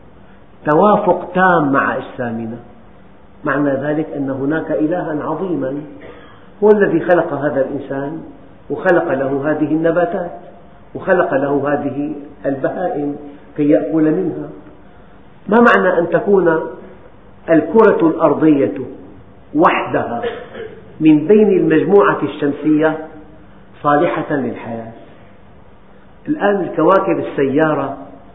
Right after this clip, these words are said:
التي هي المجموعة الشمسية، بعض هذه الكواكب تصل سرعة الرياح فيها إلى ألفي كيلومتر في الساعة.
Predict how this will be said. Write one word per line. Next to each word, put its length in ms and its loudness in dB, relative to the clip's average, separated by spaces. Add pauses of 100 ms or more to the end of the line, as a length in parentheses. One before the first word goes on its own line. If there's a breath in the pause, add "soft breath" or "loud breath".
(440 soft breath)
التي 420 0
هي 160 2
المجموعة 560 0
الشمسية، 720 -6 (760 soft breath)
بعض 240 4 (100)
هذه 280 0
الكواكب 640 0 (1080 soft breath)
تصل 460 0 (880)
سرعة 380 4
الرياح 600 2
فيها 440 -4 (120)
إلى 420 2
ألفي 560 0 (440)
كيلومتر 540 2
في 100 -8
الساعة. 500 -10